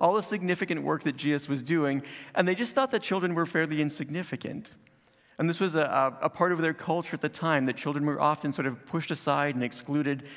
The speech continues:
and not seen as having very much value. And so the disciples just said,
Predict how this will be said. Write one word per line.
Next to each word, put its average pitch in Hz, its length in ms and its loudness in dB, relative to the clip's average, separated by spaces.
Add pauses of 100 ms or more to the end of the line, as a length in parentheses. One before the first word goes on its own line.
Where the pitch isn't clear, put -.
(160)
and 139 60 2
not 151 160 4
seen 165 160 -2
as 147 100 -2
having 139 300 0
very 135 160 0
much 127 180 0
value. 123 680 -4 (720)
And 139 80 -2
so 156 80 0
the 156 80 2
disciples 175 380 2
just 160 180 -2
said, 147 380 0